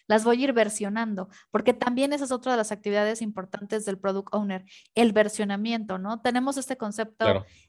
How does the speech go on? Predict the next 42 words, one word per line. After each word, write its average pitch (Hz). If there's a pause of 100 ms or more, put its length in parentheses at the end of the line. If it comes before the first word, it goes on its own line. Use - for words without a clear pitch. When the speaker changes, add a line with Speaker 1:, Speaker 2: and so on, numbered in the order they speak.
(140)
Speaker 1:
eh, 208
de 196
el 214
M 220
V 220
P, 262 (180)
¿no? 220
Es 220
decir, 214 (380)
lo, 208
Speaker 2:
Ujú, 190
sí. 202
Speaker 1:
el 202 (220)
minimum 254
viable 220
product 247
o 202
el 196
producto 214
Speaker 2:
También 220
Speaker 1:
mínimo 120
Speaker 2:
podemos 127
Speaker 1:
viable. 113
Speaker 2:
tener -
un 113
capítulo 107
de 98
eso. 139 (480)
Speaker 1:
Que 220
también 208
Speaker 2:
Ujú. 214
Speaker 1:
tendremos 214
un 214
capítulo 214
de 190 (160)
cómo 220
se 214
construyen 208
M 208
V 208
Ps. 226 (420)
Em, 214